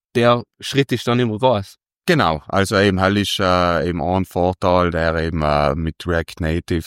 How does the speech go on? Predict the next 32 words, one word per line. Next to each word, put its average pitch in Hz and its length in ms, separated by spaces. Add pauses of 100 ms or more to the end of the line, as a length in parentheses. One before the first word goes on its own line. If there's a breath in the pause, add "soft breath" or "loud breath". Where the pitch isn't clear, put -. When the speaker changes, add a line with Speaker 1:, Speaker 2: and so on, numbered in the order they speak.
(160)
Speaker 2:
oder 85 200
nicht 90 200
direkt 92 320
mit 82 160
React 90 260
Native, 107 360
sondern 85 320
eben 78 220
mit 80 200
dem 71 520
Expo 92 560 (100)
Framework, 95 640 (160)
das - 360
eben, 76 300
äh, 73 280
React - 340 (220)
Native 90 340
Framework 82 560
ist. - 240 (640)
Äh, 92 220
das 87 180
ist 90 100
jetzt 101 280
seit, - 720
glaub, 90 200 (100)
zwei, 95 180
drei 101 200
Monaten, 113 460 (600 loud breath)
haben 95 160
sie 87 180
eben 82 220 (500 soft breath)
wirklich 92 340